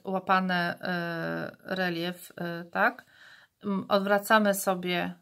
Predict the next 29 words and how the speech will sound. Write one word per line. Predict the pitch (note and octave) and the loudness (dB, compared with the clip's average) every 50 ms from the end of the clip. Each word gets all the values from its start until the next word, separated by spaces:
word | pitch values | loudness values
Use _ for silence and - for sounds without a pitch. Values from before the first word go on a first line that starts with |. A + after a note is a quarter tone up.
| _ _ _ _ _ _ | _ _ _ _ _ _
robótkę | G3+ G3 G3+ G3 F#3+ F3 E3 E3+ - - - F3+ F#3+ A3 C4+ D4 - - - | -2 0 0 0 -2 -4 -8 -8 -8 0 6 8 10 10 8 6 4 -4 -6
i | G3+ F#3+ | -2 2
mamy | F#3+ F#3 F3+ G3 G#3+ | 4 4 4 6 4
nas, | A3 A3 A3 G#3+ G#3+ - | 4 4 4 2 2 -2
nasz | - G3+ G#3+ G#3+ G#3 - - | 0 4 4 4 4 4 -2
przód. | - - - - E3+ - - - - _ _ _ _ | -6 -6 -4 -4 -4 -4 -6 -10 -18 _ _ _ _
Teraz | - A#3 B3+ B3 G#3+ F3 E3 F3 - - - - _ | 10 10 10 12 10 8 6 4 0 -6 -12 -14 _
chcąc | _ - - - - - A3 A3 G3+ F#3+ F3+ - - - - _ _ _ _ _ _ _ _ _ _ _ - | _ -20 -14 -8 4 8 8 8 8 8 4 -2 -8 -14 -16 _ _ _ _ _ _ _ _ _ _ _ 0
odwrócić | G3+ F#3+ G3 G3+ G#3 A#3+ B3+ B3+ - G#3+ G3 G3 | 0 2 2 2 4 4 2 2 0 -2 -2 -2
w | G3 | -2
drugą | F#3+ G3+ G#3 A#3 B3 A#3 G#3+ G#3+ G3 F#3 F3+ | -2 0 2 2 2 4 4 4 4 4 2
stronę, | F3+ - - - G3 F#3 E3+ D#3+ D#3+ D#3+ D#3+ D#3+ F3 G#3 C4+ C#4 - - _ _ _ _ | -2 -6 -4 -2 0 0 0 0 0 0 2 2 4 4 2 0 -4 -12 _ _ _ _
tak, | - F#3+ G3 G3+ G#3 | -2 -2 -2 -2 -2
żeby, | G3+ G3 F#3+ F#3+ F#3+ F#3 - - - | -4 -6 -4 -2 -2 -2 -2 -4 -6
żeby | F#3+ F3+ F#3+ G3+ G#3+ G#3+ G3+ G3+ G3 | -6 -2 4 4 4 4 4 2 0
nam | F#3+ F#3 F3 E3+ E3 E3 E3 | 2 2 0 0 -2 -6 0
po | - A3 A3+ | 0 2 2
tej | A3+ A#3 A3+ | 2 0 0
samej | - - A3 G#3 G3+ G3+ G3+ | 2 2 2 4 4 2 0
stronie | G3 - - G#3 G#3 G#3 G3 F#3 F3 | 0 -4 -2 0 2 2 2 2 0
wychodziły | F3 F3 F3 F#3+ F#3 F3 F3+ F3+ F3 F3 F3 | -2 -2 -2 -2 -2 -2 -2 -2 -2 -2 -2
zawsze | E3+ F3 F3 F3 - - F3+ | -2 -2 -2 -2 -4 -8 -8
te | F3 - F3+ F3 | -6 -6 -6 -4
reliefy, | F3 F3 F3 F3 E3+ E3 D#3+ E3 - F3+ F#3+ G#3 B3 C#4+ C#4 - - - - - - - _ - | -2 -4 -4 -4 -4 -6 -8 -6 0 4 6 6 6 4 2 -4 -14 -20 -20 -20 -20 -20 _ -2
no | G3+ G3+ | 0 0
to | G3+ A#3+ B3 | 0 0 -2
tym | B3 - A3+ A3 G3+ | -2 0 2 4 4
razem | F#3+ F#3+ G3 - G#3+ A3 A3 G3+ | 4 4 4 2 2 2 2 2
działamy, | G#3 G3+ F#3+ F#3 F3 E3+ E3+ F3 F3+ F#3 F#3+ G#3 A#3+ | 4 4 4 4 4 2 2 2 0 2 2 2 0